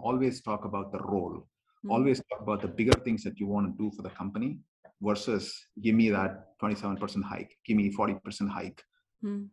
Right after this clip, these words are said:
Speaker 1: Not a conversation that you should be having anywhere. And his theory always was, and he rightly so, it will follow. If you do
Speaker 2: Mm.
Speaker 1: these bigger roles right, and if you do it in the right way,
Speaker 2: Mm.
Speaker 1: this will follow.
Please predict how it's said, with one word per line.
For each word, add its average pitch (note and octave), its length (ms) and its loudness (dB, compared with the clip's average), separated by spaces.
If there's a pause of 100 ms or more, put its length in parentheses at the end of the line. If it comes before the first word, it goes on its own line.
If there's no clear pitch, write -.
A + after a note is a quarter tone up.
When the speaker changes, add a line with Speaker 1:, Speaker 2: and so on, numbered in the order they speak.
(300)
Speaker 1:
Not A#2+ 120 0
a A2 40 -2
conversation F#2+ 560 0
that F2 220 -6
you - 60 -4
should F#2 180 -6
be F#2+ 60 -2
having F#2+ 300 -2
anywhere. F2 460 -4
And G2+ 120 -4
his A#2+ 260 0
theory C3 240 4
always A2 340 2
was, G2 200 0
and F#2+ 80 -2
he F#2+ 120 -2
rightly B2 300 0
so, F#2 520 -6
it G#2+ 160 -8
will G2+ 120 -2
follow. - 420 -6 (380)
If G#2 120 -2
you G#2+ 80 2
do - 140 4
Speaker 2:
Mm. - 20 0
Speaker 1:
these D3+ 140 6
bigger G#2+ 280 -2
roles G2+ 280 0
right, G#2 300 0 (360)
and G2+ 100 -2
if F#2 100 -6
you G2 60 -2
do A2 180 0
it G#2+ 80 -2
in G2+ 80 4
the F#2+ 80 0
right F#2 260 -4
way, F#2 320 -4 (280)
Speaker 2:
Mm. G#3 200 -6 (420)
Speaker 1:
this - 140 -10
will - 100 -10
follow. - 340 -8